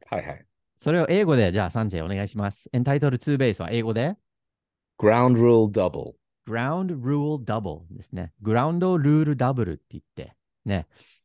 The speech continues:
Speaker 2: あの、まあ、同じ意味合いはあると思うんだけど、エンタイトルって、エンタイトルって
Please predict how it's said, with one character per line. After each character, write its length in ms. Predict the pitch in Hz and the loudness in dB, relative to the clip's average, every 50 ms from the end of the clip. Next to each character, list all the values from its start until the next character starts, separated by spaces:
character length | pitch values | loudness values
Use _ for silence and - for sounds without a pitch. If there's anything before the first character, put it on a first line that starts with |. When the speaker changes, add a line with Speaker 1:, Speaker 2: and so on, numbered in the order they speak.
| _ _ _ _ _ _ | _ _ _ _ _ _
Speaker 2:
あ 180 | - 107 98 101 | -6 -4 -4 -2
の、 360 | 101 104 101 95 95 95 - _ _ _ _ _ _ | -2 -2 -2 -2 -2 -4 -6 _ _ _ _ _ _
ま 160 | 165 190 208 | -2 -2 0
あ、 60 | 135 | 2
同 120 | 110 110 120 | 2 2 2
じ 400 | 131 151 147 147 147 147 - _ _ | 2 2 2 2 2 0 -2 _ _
意 120 | - 147 | -4 -2
味 300 | 185 180 170 170 175 - - | 0 0 0 -2 -4 -6 -6
合 120 | 156 175 180 | -6 -4 -4
い 120 | 170 160 | -4 -2
は 160 | 175 196 202 | -2 -2 -2
あ 40 | 151 | -2
る 100 | 117 104 | -2 -2
と 80 | - 95 | -4 -6
思 140 | 92 92 | -8 -8
う 20 | 87 | -8
ん 40 | 82 | -10
だ 80 | 82 | -10
け 60 | 76 | -10
ど、 240 | 82 87 85 78 85 - _ _ _ _ _ | -8 -8 -8 -8 -10 -16 _ _ _ _ _
エ 100 | - 113 | -4 -4
ン 60 | 135 | -2
タ 120 | 139 165 185 | -2 -2 -2
イ 80 | 185 | -2
ト 140 | 175 - 117 | -2 -2 -2
ル 80 | 90 90 | -2 -4
っ 20 | |
て、 240 | - - - 78 - _ _ _ _ _ _ - - _ | -6 -6 -6 -6 -6 _ _ _ _ _ _ -18 -10 _
エ 100 | - 226 | -2 0
ン 60 | 240 | 0
タ 140 | 247 392 440 | 2 2 2
イ 80 | 440 - | 0 0
ト 100 | - - | 0 -2
ル 60 | 147 | -2
っ 20 | |
て 440 | 139 - 131 107 101 92 92 - - | 0 0 2 2 4 2 0 -2 -4